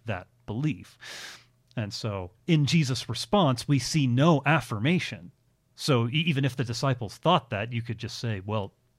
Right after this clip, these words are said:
maybe they thought it, but they were wrong." Jesus argues that sin had nothing to do with the man being born blind.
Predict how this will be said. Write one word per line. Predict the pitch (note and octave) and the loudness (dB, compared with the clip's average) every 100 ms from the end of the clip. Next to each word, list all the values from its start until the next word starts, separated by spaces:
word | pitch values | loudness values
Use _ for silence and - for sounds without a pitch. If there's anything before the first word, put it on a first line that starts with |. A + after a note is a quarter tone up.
| _ | _
maybe | A2+ A#2 A2+ | -2 0 0
they | G2 | -4
thought | - D3 A#2 | 0 0 0
it, | A#2 | -4
but | A#2 | -6
they | A2 | -4
were | F#2+ F2+ | -6 -6
wrong." | G2+ D#3 B2 F#2 G2+ | -2 0 0 -2 -2
Jesus | B2+ A2 - | -2 -2 -4
argues | A#2 G#2+ A2+ - | -4 -2 -4 -6
that | A#2+ | -10
sin | - B2 A2 | -6 -4 -4
had | A2+ | -4
nothing | A2 A#2 A2+ | -4 -4 -4
to | G2 | -8
do | G2+ B2 F#3+ | -4 0 0
with | B2 A#2 | 0 -4
the | |
man | G2 F#2+ F#2 | -12 -10 -10
being | G2+ A2 | -12 -10
born | A#2+ G#2 | -12 -12
blind. | A#2 A2 G#2 | -10 -10 -12